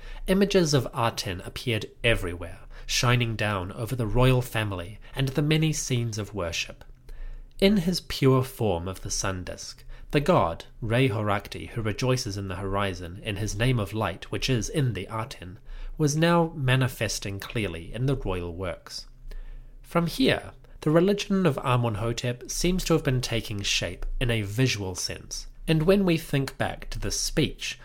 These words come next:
which Amenhotep seems to have made early in year two, we get a sense that this year was a key moment in the king's philosophy.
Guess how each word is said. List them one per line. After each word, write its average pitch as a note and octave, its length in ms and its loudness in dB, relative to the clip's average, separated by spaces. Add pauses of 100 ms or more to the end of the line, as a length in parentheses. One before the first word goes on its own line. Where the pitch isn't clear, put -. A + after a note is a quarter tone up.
(120)
which - 320 -4
Amenhotep A#2 800 2
seems G#2 320 -2
to - 140 -4
have F#2+ 100 -4
made G2+ 460 0 (120)
early A2+ 360 0
in G#2+ 140 -4
year G2 220 2
two, C3+ 420 -2 (440)
we F3 120 6
get F#3+ 160 6
a G3 60 4
sense A2+ 600 -2
that C3 200 -2
this D#3+ 280 0
year C3 360 0 (180)
was C3 160 2
a C3 60 4
key E3+ 360 0
moment B2 560 2
in C3 120 2
the - 80 2
king's A2 460 -2
philosophy. - 720 -6